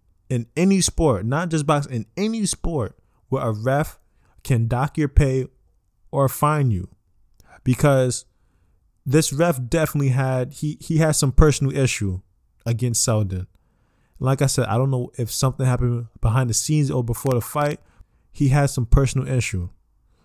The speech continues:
'Cause I've seen, I've seen boxers get upset.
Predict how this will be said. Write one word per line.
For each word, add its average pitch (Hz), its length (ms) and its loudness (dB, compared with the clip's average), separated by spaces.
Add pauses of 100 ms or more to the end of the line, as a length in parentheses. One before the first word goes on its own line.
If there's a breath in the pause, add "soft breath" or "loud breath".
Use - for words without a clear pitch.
(160)
'Cause 123 180 0
I've 139 220 2
seen, 170 640 2 (760)
I've 120 140 -2
seen 160 300 2
boxers 143 420 0
get 123 160 -2
upset. 143 580 0